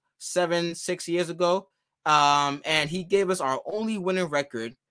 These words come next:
in the past ten years. Can you believe that? Our, our only winning record in the past ten years.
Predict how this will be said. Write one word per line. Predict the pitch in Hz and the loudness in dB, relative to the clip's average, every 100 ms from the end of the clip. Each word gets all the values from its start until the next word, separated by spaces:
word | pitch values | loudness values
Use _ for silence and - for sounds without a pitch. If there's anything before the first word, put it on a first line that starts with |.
| _ _ _ | _ _ _
in | 147 | -10
the | 120 | -10
past | - 139 135 - | -4 0 0 -2
ten | 135 127 | -8 -8
years. | 101 - - - | -12 -14 -20 -12
Can | 127 | -8
you | 160 | -6
believe | 160 131 131 123 | -4 -6 -4 -6
that? | 95 98 | -4 -2
Our, | 110 - | -4 -2
our | 123 123 | 0 0
only | 139 165 196 202 | 0 -4 -2 -2
winning | 175 175 165 | -2 -2 0
record | 143 143 113 | -2 -4 -8
in | 110 | -8
the | 117 | -12
past | - 127 131 | -6 -6 -6
ten | - 123 | -10 -10
years. | 107 87 _ | -10 -12 _